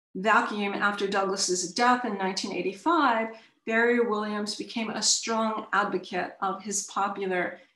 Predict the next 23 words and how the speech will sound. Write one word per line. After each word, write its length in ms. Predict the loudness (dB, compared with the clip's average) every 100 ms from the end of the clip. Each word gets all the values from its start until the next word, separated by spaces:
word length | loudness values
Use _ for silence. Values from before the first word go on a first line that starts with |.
| -10
industrial 680 | -4 2 2 2 0 0 0
education 640 | -2 -4 -2 -2 -2 -2
model 600 | 2 4 6 6 6 4 -2 _ -14
of 100 | -6
teaching 380 | 2 4 6 6
the 60 |
masses 540 | 6 2 2 0 0 0
of 220 | 0 -4 -4
under 600 | -4 -2 0 0 -2 -10 _
and 260 | -8 -8 -6 0
uneducated 1000 | 0 0 -2 -2 -2 -2 0 0 -2 -4 -14 _
Black 480 | 0 2 2 -2 -12 _
people 760 | 0 4 4 4 2 2 0 -8 _ -6
as 100 | -4
a 100 | -4
consequence 760 | -2 0 -2 -6 -4 -2 0
of 180 | -2 -2
being 260 | -2 -2 -2
denied 500 | -2 4 6 6 2
access 880 | 0 -2 -2 0 0 2 0 -2 -10 _ -4
to 520 | -4 -2 -2 0 0 -2
educational 1040 | -2 -2 0 0 2 0 0 -2 -6 -12 _ _ _ _ _ -10
resources. 1120 | -4 0 0 -2 -6 -6 -8 -10 -6 -6 -6